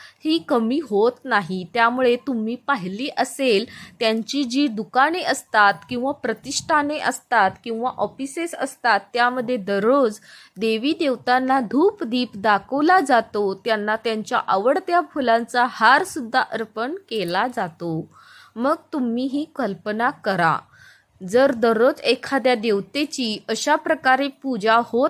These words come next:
असेल आणि त्यातल्या त्यात त्यांच्याकडे माता लक्ष्मीची पूजा हे अवश्य दररोज होतेच,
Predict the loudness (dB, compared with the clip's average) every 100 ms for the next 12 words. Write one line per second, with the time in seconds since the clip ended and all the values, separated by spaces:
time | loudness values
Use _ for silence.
0 | 0 -4 -2 0 0 2 2 2 -2 -2
1 | 0 0 0 -2 0 -2 -2 -4 -6 -2
2 | -4 0 -2 0 0 2 2 2 2 -2
3 | -6 -4 -4 -6 -8 -8 -6 0 0 0
4 | -8 -6 -4 -2 -4 -4 -8 -2 -2 -2
5 | -2 -2 -6 -10 -20 -20 -18 -20 -18 -2
6 | 0 0 0 -2 -2 -12